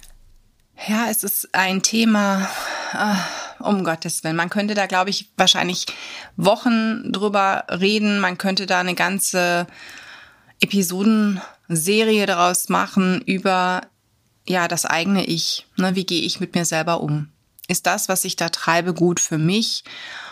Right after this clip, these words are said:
Und kann das auf lange Sicht tatsächlich gut für mein Tier sein? Ne? Also diesen Spiegel sich selber einfach nochmal vorhalten. Ne? Also ich weiß, es klingt bescheuert und du sagst dir, „Oh Mann, ich will jetzt was für, über Tiere lernen.“ Aber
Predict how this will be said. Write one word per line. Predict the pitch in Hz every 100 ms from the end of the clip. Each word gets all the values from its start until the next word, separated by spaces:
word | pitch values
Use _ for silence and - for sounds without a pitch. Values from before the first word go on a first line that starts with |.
| - -
Und | 180 175 170 160 - -
kann | 170
das | 185 -
auf | 190
lange | 165 170 180
Sicht | 175 156
tatsächlich | 160 160 - 151 151
gut | - 170
für | -
mein | 165 156
Tier | 147 180 170
sein? | - 139 139 143 _ _ -
Ne? | 165 -
Also | 175 175 160 - - - - -
diesen | 185 190 214
Spiegel | - - 202 208 190
sich | 175 160
selber | 170 180 202
einfach | 180 180 190 175
nochmal | 185 180 202 190
vorhalten. | - 180 185 180 156 147 143 147
Ne? | 156
Also | - 175 185 180 - _ _ _ - 62 - _ _ _ -
ich | -
weiß, | 190 196 214 -
es | -
klingt | - 208 208
bescheuert | 190 - 202 208 170
und | 165
du | 175
sagst | 180 175 185 -
dir, | 196 160
„Oh | 165
Mann, | 165 175 175
ich | 151 -
will | 175
jetzt | 170 -
was | 170 -
für, | 147
über | 160 165
Tiere | - 214 247 226
lernen.“ | 170 156 151
Aber | 160 170